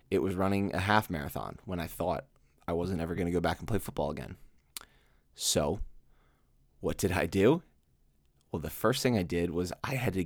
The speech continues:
get running shoes. I was running in these old beat-up Under Armours that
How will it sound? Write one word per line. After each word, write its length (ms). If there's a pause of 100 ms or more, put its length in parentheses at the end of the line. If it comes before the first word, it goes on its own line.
(160)
get 240 (580)
running 220
shoes. 400
I 40
was 140
running 200
in 100
these 220 (420)
old 200
beat-up 280
Under 220
Armours 340
that 200